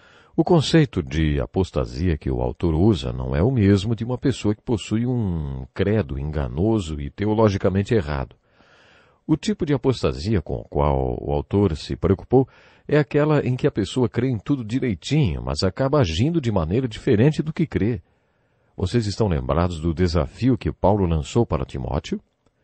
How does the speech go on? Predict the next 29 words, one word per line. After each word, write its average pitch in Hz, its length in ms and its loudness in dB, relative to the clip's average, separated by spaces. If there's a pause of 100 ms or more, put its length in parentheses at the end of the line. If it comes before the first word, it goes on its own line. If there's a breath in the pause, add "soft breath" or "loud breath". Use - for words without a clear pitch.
(180)
"Timóteo, 165 720 -2
o 92 40 -8
que 147 120 -4
você 143 260 0
vai 143 160 0
fazer 127 420 0
com 127 180 -2
tudo 135 380 -4
que 120 100 -4
aprendeu?" 113 720 -2 (960)
Esta 147 240 0
é 160 60 4
a - 20 2
mesma 135 380 2
preocupação 120 580 -2
do 123 80 0
autor 107 380 4
de 120 80 4
Hebreus. 80 680 0 (600 soft breath)
O - 80 -2
livro 165 340 0
de 73 140 -2
Hebreus 76 420 4
está 76 240 -2
cheio 165 260 0
de 127 120 -4
exortações 127 640 -2
e 123 40 2
alertas. 98 640 -4